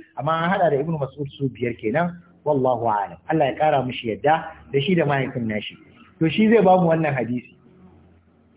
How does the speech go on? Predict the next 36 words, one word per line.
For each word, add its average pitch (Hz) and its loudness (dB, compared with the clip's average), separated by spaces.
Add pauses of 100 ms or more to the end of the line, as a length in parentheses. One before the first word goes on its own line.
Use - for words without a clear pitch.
Ai 202 6
yanzu 190 6
ba 202 6
mu 165 4
shiga 147 2
hadisin 135 0
ba. 98 -6 (220)
<laughs> - -12
Ina 185 4
fata 147 4
an 143 0
gane. 143 0 (560)
To 196 8
me 196 4
yace? 214 2
Qala 202 6 (300)
Ibn 202 6
Zubair 170 4
sai 170 2 (100)
yace, 160 -2 (1120)
"Lamma 190 4
waqafa 180 4
Az-Zubairu 185 6 (260)
yawmal 175 4 (100)
jamal." 139 2 (800)
To 131 -4
wannan 170 4
kuma 156 0
zai 165 0
kai 160 0
mu 147 0
zuwa 143 2
ci 170 -2
gaba 135 0
da 139 2
wancan 139 -2